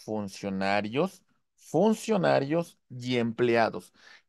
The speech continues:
Esto no lo hago, estimados amigos, para decir que hay una situación de jer-, de, de superioridad, ¿eh? No se trata de esto. Simplemente se trata de una cuestión, estimados,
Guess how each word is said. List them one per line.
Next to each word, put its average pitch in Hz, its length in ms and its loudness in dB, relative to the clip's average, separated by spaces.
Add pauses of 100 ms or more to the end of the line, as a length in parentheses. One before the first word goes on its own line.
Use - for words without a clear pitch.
Esto 285 540 10
no 233 380 8
lo 247 240 12
hago, 143 440 6
estimados 135 600 -2
amigos, 127 720 2 (420)
para 120 320 10
decir 127 680 0 (480)
que 127 160 6
hay 139 260 6
una 143 380 2
situación 113 1000 0 (320)
de 110 280 2
jer-, 110 380 0
de, 104 500 2 (360)
de 123 160 6
superioridad, 120 1160 4
¿eh? 127 260 -2
No 123 360 4
se 196 160 2
trata 131 460 4
de 117 240 2
esto. 165 340 -6 (540)
Simplemente 180 920 2
se 113 200 -2
trata 131 600 4
de 110 160 0
una 120 280 0
cuestión, 104 560 -4
estimados, 131 720 -4